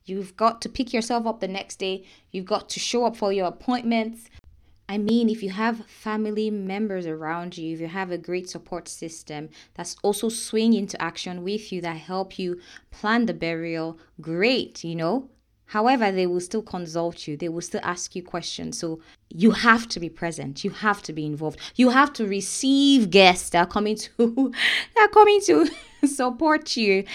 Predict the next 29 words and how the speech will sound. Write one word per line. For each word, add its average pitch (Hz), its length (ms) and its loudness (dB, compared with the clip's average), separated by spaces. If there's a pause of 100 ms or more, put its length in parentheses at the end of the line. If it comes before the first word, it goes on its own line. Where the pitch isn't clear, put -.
(160)
And 233 480 2
you 214 120 -2
have 262 180 6
to 277 80 0
dress 277 280 6
up. 233 120 6
You 233 60 4
pick 339 220 -2
yourself 226 260 2
up, 208 140 0
you 202 60 -4
dress 208 280 -2
up, 202 180 -6
be 233 140 4
presentable 233 640 4
enough 190 360 -2
to 180 280 0 (160)
receive 196 300 -6
your 285 120 0
guests. - 560 -6 (180)
The 233 60 -4
sun 269 340 6
rises, 233 640 0 (220)
the 208 100 -2
moon 240 540 4
will 208 80 -6
show - 280 0
up. - 240 -6 (680)
Life 233 500 -2